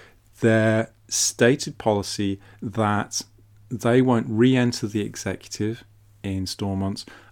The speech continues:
unless and until the protocol is scrapped. Now, that's a very high threshold. And, uh,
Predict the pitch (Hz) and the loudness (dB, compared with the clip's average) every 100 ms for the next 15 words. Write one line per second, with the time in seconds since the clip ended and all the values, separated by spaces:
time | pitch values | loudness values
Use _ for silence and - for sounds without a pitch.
0 | _ _ - 110 107 123 139 - - 113 | _ _ -6 0 2 2 2 -6 -4 -2
1 | 110 98 - 110 101 95 - - 98 - | -2 -2 -4 -2 -2 -4 -10 -6 -6 -6
2 | - 90 90 - - - - - - _ | -8 -6 -4 -8 -8 -12 -12 -20 -20 _
3 | _ _ _ _ _ _ _ _ _ _ | _ _ _ _ _ _ _ _ _ _
4 | _ _ _ _ _ _ _ _ 117 117 | _ _ _ _ _ _ _ _ -2 -2
5 | - 127 123 151 - - 117 98 110 113 | -4 -2 2 2 0 -4 -4 -2 4 6
6 | 117 110 - 113 104 101 - 107 90 - | 6 4 0 -2 -2 -4 -4 -4 -4 -8
7 | - - - - - - _ _ _ _ | -12 -16 -20 -20 -20 -20 _ _ _ _
8 | _ _ _ - - 113 113 104 98 - | _ _ _ -20 -8 -2 -2 -2 -6 -14
9 | - _ - 107 104 104 104 | -20 _ -8 -4 -4 -4 -4